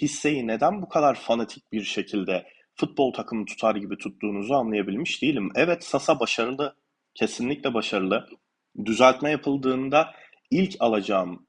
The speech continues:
listede bulunuyor Sasa. Tekrar alacağım bir hisse, yüzde yüz eminim buna. Ama şu anda Sasa pahalı mı? Pahalı. Nokta. Kısa vadede pahalı mı? Pahalı. Son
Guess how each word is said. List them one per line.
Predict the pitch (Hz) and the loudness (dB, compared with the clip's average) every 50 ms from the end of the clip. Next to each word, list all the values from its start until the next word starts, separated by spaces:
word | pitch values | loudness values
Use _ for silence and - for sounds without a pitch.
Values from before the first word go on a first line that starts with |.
| - | -14
listede | - 98 - - - 98 90 87 90 85 | -14 -12 -12 -10 -8 -6 -6 -4 -4 -6
bulunuyor | 92 92 90 85 87 85 90 101 131 - - | -6 -6 -6 -6 -6 -6 -4 -4 -4 -6 -6
Sasa. | - - 107 92 - - 98 - - - _ _ _ _ _ | -2 0 0 0 0 -2 -4 -4 -4 -6 _ _ _ _ _
Tekrar | - 135 135 - - 123 120 - | -2 -2 0 2 4 4 4 4
alacağım | - 110 110 107 92 107 107 104 104 101 101 | 4 2 2 2 0 0 -2 -2 -4 -4 -6
bir | 95 87 - | -8 -8 -8
hisse, | - 101 - - - 92 | -8 -8 -8 -8 -8 -6
yüzde | 90 92 107 104 101 107 113 | -4 -2 -2 -2 0 0 0
yüz | 120 139 127 110 - - | 2 0 0 -4 -6 -6
eminim | 104 104 104 107 110 104 98 92 90 82 | -4 -4 -2 -4 -4 -4 -6 -8 -8 -8
buna. | 90 87 92 113 - - - _ _ _ _ _ - | -6 -2 0 0 0 0 -4 _ _ _ _ _ 6
Ama | - - - 110 101 | 6 6 6 4 0
şu | - - - 190 | -2 -2 2 6
anda | 202 185 147 117 98 87 87 107 147 - | 6 6 6 4 0 -2 -2 -2 -2 -4
Sasa | - - - 156 - - - - - | -6 -8 -6 -6 -4 -4 -6 -8 -8
pahalı | - 120 110 139 139 160 165 | -8 -6 -4 -4 -4 -4 -6
mı? | 156 143 147 170 - _ _ - | -8 -10 -12 -14 -16 _ _ -4
Pahalı. | - 120 110 101 90 85 82 _ _ _ - | -4 -2 -2 -4 -8 -10 -14 _ _ _ -6
Nokta. | 110 127 123 - - - 92 - - _ _ _ _ _ _ _ _ _ _ | -4 -4 -4 -4 -6 -10 -10 -10 -10 _ _ _ _ _ _ _ _ _ _
Kısa | - - - - 190 190 | -18 -4 0 2 4 4
vadede | 170 139 113 101 95 95 95 - | 4 4 2 2 -2 -6 -6 -6
pahalı | - 135 131 120 104 101 | -4 -2 -2 -2 -2 -4
mı? | 120 151 156 | -6 -10 -8
Pahalı. | - - 123 110 95 90 92 | -4 0 0 0 0 -2 -6
Son | - - 151 160 165 | -8 -4 -4 -4 -4